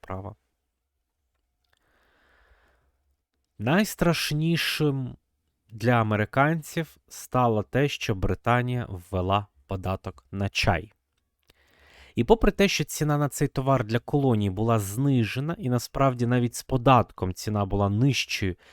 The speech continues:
ніж до його введення, це дуже розлютило американців. У ніч на шістнадцяте грудня тисяча сімсот сімдесят третього року у місті Бостон, яке було найбільшим американським портом-приймальником чаю,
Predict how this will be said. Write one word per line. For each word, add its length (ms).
ніж 300
до 320
його 360
введення, 720
це 100
дуже 320
розлютило 540
американців. 640
У 100
ніч 240
на 80
шістнадцяте 640
грудня 400
тисяча 380
сімсот 360
сімдесят 400
третього 460
року 400
у 180
місті 340
Бостон, 760
яке 220
було 240
найбільшим 540
американським 680
портом-приймальником 1300
чаю, 480